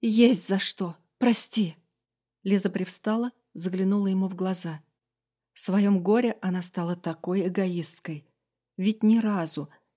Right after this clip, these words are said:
ни разу она не спросила, как с ним справляется сам Ярослав.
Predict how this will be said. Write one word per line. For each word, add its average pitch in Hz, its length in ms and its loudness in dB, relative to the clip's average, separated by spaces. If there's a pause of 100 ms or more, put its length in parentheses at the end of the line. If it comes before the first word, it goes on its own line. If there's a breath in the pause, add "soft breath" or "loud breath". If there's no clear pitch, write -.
ни 202 160 6
разу 220 400 2
она 190 160 -2
не 180 140 -2
спросила, 180 760 -2 (380 soft breath)
как 220 280 0
с - 120 6
ним 185 160 0
справляется 190 840 -2
сам 180 340 2
Ярослав. 175 800 -6